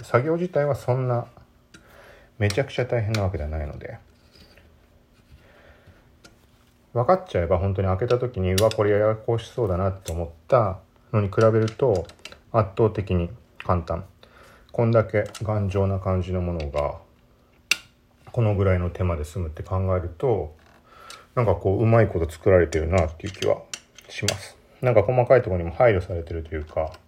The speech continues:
なんかね、座面、背もたれのところの、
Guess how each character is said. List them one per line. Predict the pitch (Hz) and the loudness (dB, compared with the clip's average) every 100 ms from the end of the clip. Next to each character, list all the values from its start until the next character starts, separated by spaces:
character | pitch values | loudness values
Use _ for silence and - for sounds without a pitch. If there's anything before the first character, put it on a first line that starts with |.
| _ _ - - _ _ _ _ | _ _ -20 -20 _ _ _ _
な | 113 | -4
ん | 101 | -2
か | 82 | -4
ね、 | 80 76 95 - - | -4 -6 -10 -12 -2
座 | 98 104 | 2 4
面、 | 110 117 113 113 - | 4 2 2 -2 -4
背 | - | -2
も | 127 139 | -2 0
た | 98 | -2
れ | 82 82 - _ - | -2 -4 -8 _ -6
の | 98 | -4
と | 95 | -4
こ | 95 | -4
ろ | 95 | 0
の、 | 107 127 95 | 0 0 -2